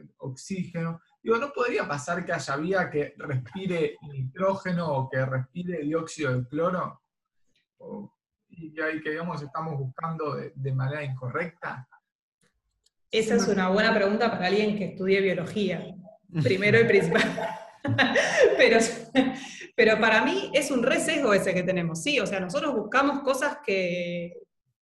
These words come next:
Speaker 2: en base a lo que nosotros conocemos, lo cual es natural, ¿no? O sea, es, me parece que es lógico que eso empiece así, por lo menos.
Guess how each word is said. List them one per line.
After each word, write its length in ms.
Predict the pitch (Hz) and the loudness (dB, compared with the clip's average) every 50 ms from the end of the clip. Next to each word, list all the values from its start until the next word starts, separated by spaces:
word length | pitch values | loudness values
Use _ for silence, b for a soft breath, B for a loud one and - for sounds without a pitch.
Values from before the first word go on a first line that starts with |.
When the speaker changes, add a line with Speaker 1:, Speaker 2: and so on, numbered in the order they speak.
| _ _ _ _ _ | _ _ _ _ _
Speaker 2:
en 200 | - - 185 180 | -2 0 2 4
base 240 | 185 220 - - 285 | 4 4 4 6 6
a 60 | 247 | 8
lo 100 | 226 202 | 8 8
que 80 | 190 190 | 6 6
nosotros 320 | 185 175 208 233 262 254 | 6 6 6 6 6 6
conocemos, 540 | - 196 190 190 - 320 220 - - 220 - - - - - - | 4 2 2 4 4 4 4 4 2 0 -2 -4 -8 -8 -6 0
lo 140 | 190 202 196 | 2 2 4
cual 160 | - 311 330 | 4 4 4
es 160 | 339 - - 240 | 4 4 4 4
natural, 580 | 208 196 185 196 190 233 247 208 180 165 151 | 4 6 6 6 6 6 6 4 4 2 0
¿no? 260 | 160 170 202 269 294 | -2 -2 -2 -2 -4
O 40 | 226 | -4
sea, 220 | 175 208 185 - - | -2 -2 -2 -2 -2
es, 260 | - 208 180 - - _ | -4 -4 -6 -6 -10 _
me 140 | - 202 185 | -8 -6 -4
parece 280 | - 190 190 196 254 220 | -2 0 0 0 0 0
que 100 | 180 202 | 0 2
es 80 | 180 | 4
lógico 500 | 190 240 254 254 262 240 196 - 180 170 | 6 6 6 6 4 0 0 0 0 0
que 100 | 175 180 | 0 -4
eso 320 | 175 175 - 196 180 180 - | -4 -4 -4 -4 -4 -4 -4
empiece 480 | - 202 185 185 185 233 240 - - 214 | -2 0 0 2 4 6 4 6 4 2
así, 220 | - - - 196 170 | 0 0 -2 -2 -2
por 120 | 175 180 175 | -2 -2 -2
lo 140 | 165 165 165 | -2 -4 -6
menos. 420 | 165 165 156 - - - - | -6 -8 -10 -14 -18 -20 -20